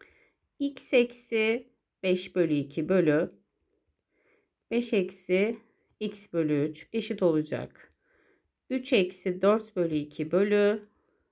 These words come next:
dört eksi üç bölü üçe. Denklemimiz bu. Bizden bu denkleminin,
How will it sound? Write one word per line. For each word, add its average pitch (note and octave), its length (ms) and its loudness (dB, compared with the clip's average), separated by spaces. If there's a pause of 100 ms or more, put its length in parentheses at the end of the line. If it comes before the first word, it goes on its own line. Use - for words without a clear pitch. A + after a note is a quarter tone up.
(180)
dört G3+ 320 2
eksi A3 760 -4 (380)
üç - 260 -6
bölü F#3 180 2
üçe. - 320 -4 (360)
Denklemimiz A3 600 -2
bu. D4 120 -4
Bizden A3 400 -2
bu B3+ 100 -6
denkleminin, G3 760 0